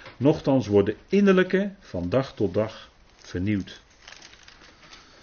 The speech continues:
Want on-, want onze lichte verdrukking, die van korte duur is, brengt in ons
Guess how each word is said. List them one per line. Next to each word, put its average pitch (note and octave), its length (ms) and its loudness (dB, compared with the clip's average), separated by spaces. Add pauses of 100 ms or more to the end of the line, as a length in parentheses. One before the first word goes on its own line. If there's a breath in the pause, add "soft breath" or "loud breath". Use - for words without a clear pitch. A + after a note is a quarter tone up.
(1200 loud breath)
Want G#2+ 420 0
on-, A2+ 420 0
want A#2 320 -2
onze G#2+ 360 0
lichte C3 360 2
verdrukking, D#3+ 580 4
die C3 160 0
van G#2 220 0
korte F#3 260 0
duur C3 300 2
is, - 420 -4 (1200)
brengt D3 640 0 (760)
in F#3+ 180 4
ons B2 540 -4